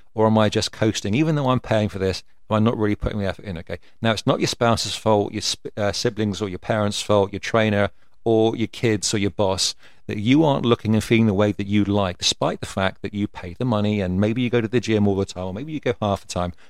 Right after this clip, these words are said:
whatever it is you're doing, all right? You are still responsible for yourself. As adults, that's one of the few things we absolutely have. It's taxes and self-responsibility.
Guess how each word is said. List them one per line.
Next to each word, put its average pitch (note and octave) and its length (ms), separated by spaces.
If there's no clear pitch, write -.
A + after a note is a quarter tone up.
whatever B2+ 340
it - 100
is G2+ 200
you're G#2+ 160
doing, F2+ 260
all F2 80
right? F#2+ 160
You G2 100
are G#2 60
still A#2+ 320
responsible G#2 640
for F#2+ 340
yourself. F2+ 600
As C#3+ 180
adults, C3+ 380
that's A#2 220
one A2+ 100
of G2 80
the G#2+ 80
few B2 240
things A#2 260
we G2 100
absolutely G#2 440
have. F#2+ 180
It's F#2 140
taxes B2 420
and G2 100
self-responsibility. F#2+ 840